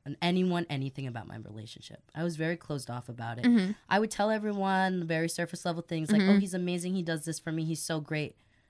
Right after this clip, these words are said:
Speaker 1: But sometimes I would, fu-, I, I'm gonna be honest here. I don't need this to be cut. I, one of the biggest things I noticed about my past relationship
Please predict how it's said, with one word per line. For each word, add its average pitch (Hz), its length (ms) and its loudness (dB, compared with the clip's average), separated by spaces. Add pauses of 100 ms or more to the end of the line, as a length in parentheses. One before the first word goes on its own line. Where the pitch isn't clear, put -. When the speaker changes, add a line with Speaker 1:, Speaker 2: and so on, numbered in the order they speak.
(480)
Speaker 1:
But - 100 -10
sometimes 415 420 -4
I 403 80 4
would, 381 140 0 (100)
fu-, - 80 -6 (380)
I, 302 360 0
I'm 269 120 0
gonna 381 180 0
be 254 80 2
honest 202 300 0
here. 147 260 -2
I 269 140 4
don't 392 180 0
need 175 140 0
this 151 140 -6
to - 100 -8
be 131 80 -6
cut. 120 340 -6
I, 185 60 6
one 262 140 4
of 370 100 0
the - 80 -4
biggest 170 360 4
things 185 280 2
I 160 80 2
noticed 147 500 0
about 143 320 2
my 139 120 -2
past 131 340 -2
relationship 147 680 0